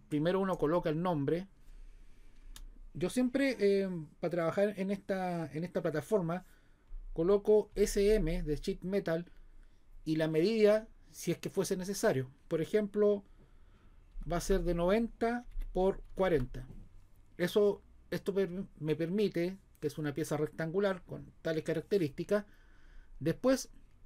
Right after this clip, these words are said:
acá, eh, el software otorga las, las siguientes, un-, una biblioteca de reglas del metal o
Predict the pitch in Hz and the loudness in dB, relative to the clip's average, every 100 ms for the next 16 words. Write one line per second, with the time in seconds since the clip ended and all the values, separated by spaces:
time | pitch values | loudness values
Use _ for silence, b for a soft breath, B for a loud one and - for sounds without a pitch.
0 | - - - - - - - - - 143 | -20 -20 -20 -20 -20 -20 -20 -12 -4 2
1 | 220 254 262 b b b b b b - | 6 6 4 b b b b b b -4
2 | 160 160 151 147 151 147 143 - 202 220 | 0 4 6 6 2 0 -2 0 2 0
3 | - - - 147 143 202 196 196 - 147 | -2 -16 -4 0 2 2 2 0 0 0
4 | 156 - - 147 139 160 156 220 214 220 | 0 -2 -4 -4 -4 -4 -2 -2 0 2
5 | 208 202 190 185 175 165 - 151 160 143 | 4 4 4 2 2 0 -2 -6 -8 -6
6 | 165 170 165 156 156 208 - 165 190 156 | -2 0 2 2 2 2 2 -2 -2 -6
7 | 147 156 156 151 143 143 175 214 214 190 | 0 2 4 4 2 0 0 2 2 0
8 | 175 175 175 143 156 175 143 143 143 135 | -2 -2 -2 0 -2 -2 -4 -2 0 -2
9 | 131 | -4